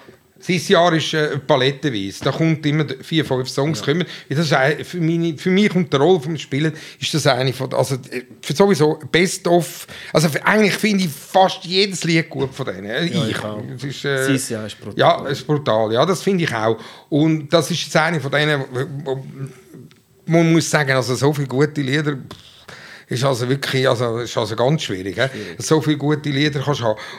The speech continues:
Speaker 1: Und, und, ähm, ja.
Speaker 2: Tony Joe White hat auch viel gut.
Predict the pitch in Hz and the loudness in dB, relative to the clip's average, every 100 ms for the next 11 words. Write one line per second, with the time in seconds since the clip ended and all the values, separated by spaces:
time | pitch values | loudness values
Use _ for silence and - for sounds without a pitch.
0 | - - 147 151 147 160 156 156 147 160 | -4 2 2 2 -2 0 0 0 -4 -6
1 | - 147 139 139 127 110 107 185 247 135 | -4 -4 -4 -6 -8 -4 -2 0 -2 -2
2 | 131 120 - 107 104 104 107 110 - - | -2 -2 -4 -8 -8 -10 -12 -14 -20 -20
3 | _ _ _ 113 107 98 101 87 - - | _ _ _ -20 -16 -14 -14 -16 -18 -20